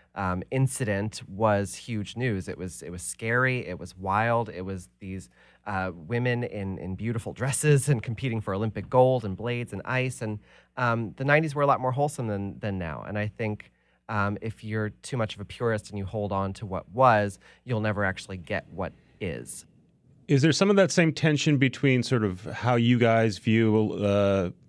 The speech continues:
Speaker 2: view the sport versus maybe how N B C would wanna present it? Do you guys have that discussion where N B C says, "Well, let's focus on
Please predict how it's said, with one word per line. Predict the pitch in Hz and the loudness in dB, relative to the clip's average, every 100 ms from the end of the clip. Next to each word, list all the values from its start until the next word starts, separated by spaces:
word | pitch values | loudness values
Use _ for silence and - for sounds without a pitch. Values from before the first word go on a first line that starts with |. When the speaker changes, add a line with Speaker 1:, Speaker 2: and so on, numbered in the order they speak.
| _ - | _ -14
Speaker 2:
view | - 98 95 113 110 | -12 -4 4 6 6
the | 98 101 | 4 0
sport | - 107 104 92 | 0 2 2 4
versus | 101 90 95 95 | 2 2 0 0
maybe | 101 95 | 2 2
how | 92 95 | 2 2
N | 98 | 0
B | 92 90 | 0 0
C | - 120 | 2 4
would | 127 | 6
wanna | 127 131 | 4 2
present | - 131 131 131 | 0 0 2 0
it? | 113 | 0
Do | 110 | 2
you | |
guys | 107 98 | 2 2
have | 104 104 | 2 0
that | 113 | 0
discussion | 110 - 123 120 139 120 | -2 0 0 2 2 2
where | 95 | 2
N | 95 | 0
B | 95 | 0
C | - 95 | 0 -2
says, | 92 90 | -2 2
"Well, | 156 | 2
let's | - | 2
focus | - 147 139 127 | 2 2 2 2
on | 120 107 | 2 2